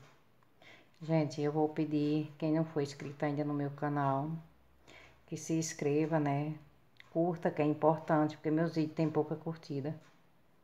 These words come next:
Pra o YouTube, é, perceber que as pessoas tá gostando, né?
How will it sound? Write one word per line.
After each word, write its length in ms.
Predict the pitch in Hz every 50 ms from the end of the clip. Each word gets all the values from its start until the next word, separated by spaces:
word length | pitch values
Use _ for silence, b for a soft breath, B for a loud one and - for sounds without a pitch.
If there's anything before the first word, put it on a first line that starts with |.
| _ _ b b b b b b b b b _
Pra 140 | - 165 165
o 20 | 170
YouTube, 600 | 175 180 185 170 175 156 151 151 160 160 160 156
é, 360 | 160 156 151 151 147 147 147
perceber 480 | 147 - 175 165 - 202 185 156 156 151
que 80 | 156
as 100 | 160 156
pessoas 340 | - - 165 - - 170 165
tá 160 | 165 - 165
gostando, 540 | 156 160 170 165 165 - - 160 151 151 151
né? 240 | 151 151 160 180